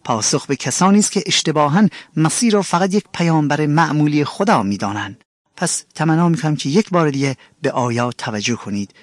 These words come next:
و بعد به معنی آن. می‌فرماید و او صورت خدای نادیده است، نخستزاده تمامی آفریدگان، زیرا که در او همه چیز آفریده شد،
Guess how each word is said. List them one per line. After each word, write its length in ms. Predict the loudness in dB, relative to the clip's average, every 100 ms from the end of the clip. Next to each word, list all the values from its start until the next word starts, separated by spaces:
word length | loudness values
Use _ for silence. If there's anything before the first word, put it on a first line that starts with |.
| _ -8
و 80 | -4
بعد 200 | -4 -4
به 160 | -4
معنی 340 | -4 -4 -4 -6
آن. 220 | -8 -14 _
می‌فرماید 640 | -4 0 0 2 2 0 -4 -12 -20 -20 -20 -6
و 40 |
او 360 | -2 2 2 2 -4
صورت 760 | -6 -2 0 0 0 0 0 -2 _
خدای 680 | -16 -8 -2 0 2 2 -2 -4 _ -4
نادیده 680 | 0 0 -2 -4 -2 -2 -2
است، 260 | -4 -8 _ _ _ _
نخستزاده 1000 | -2 0 0 0 0 0 2 2 2 2 0 -10 -10
تمامی 720 | -2 0 0 2 4 4 2 -4 _ -2
آفریدگان، 880 | -2 0 -4 -4 -4 0 0 0 -6 _ _ _ -8
زیرا 340 | -2 0 0
که 140 | -2
در 180 | -6 -6 -2
او 260 | 0 0 -2 _ _
همه 300 | -6 2 4
چیز 400 | 4 2 -2 -4 -10 _ _
آفریده 640 | -4 -2 -2 -4 -4 -4
شد، 400 | -2 -4 -6 -16